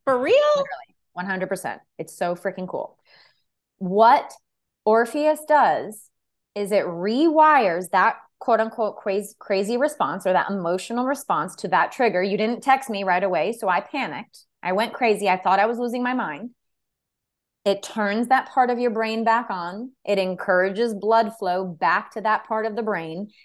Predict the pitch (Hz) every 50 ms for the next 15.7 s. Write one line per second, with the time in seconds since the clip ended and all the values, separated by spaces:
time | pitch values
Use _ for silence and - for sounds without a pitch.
0 | _ _ - 190 226 226 - - 220 220 202 208 202 185 190 214 226 233 233 233
1 | 254 262 269 262 - - 247 233 - - - 214 208 220 208 - - 208 196 196
2 | - - 208 202 196 - 202 196 190 190 190 185 185 185 180 175 165 165 160 170
3 | 170 - 170 165 - _ 226 190 143 - - - - - _ _ _ _ _ _
4 | _ _ _ _ 175 214 208 220 269 247 180 110 76 - _ _ _ _ _ _
5 | _ _ - 190 208 214 214 214 - 262 247 247 226 226 196 226 220 226 226 226
6 | - - 208 180 - - - 185 160 139 131 147 - - 190 185 185 180 175 185
7 | 208 214 214 - 233 226 226 - 233 233 233 - - 240 220 214 214 214 214 208
8 | 214 202 - - 190 180 175 165 165 175 - 214 214 214 - 240 233 226 226 214
9 | 214 220 220 220 214 - 202 190 190 196 185 202 196 196 196 - - - - 185
10 | 185 185 185 190 190 185 175 170 170 185 185 185 - 202 202 202 - - 220 220
11 | 196 180 180 180 - 185 - 165 165 156 151 180 190 185 202 190 180 - 202 196
12 | 208 208 196 208 214 226 240 226 208 - - 170 - 175 170 - - 170 160 -
13 | - 180 180 - 196 185 170 165 156 - 185 175 180 165 156 156 156 156 170 170
14 | 165 165 165 156 160 151 _ 202 202 202 180 170 - 170 156 147 147 151 151 160
15 | 151 151 - 156 151 156 160 151 - - - - _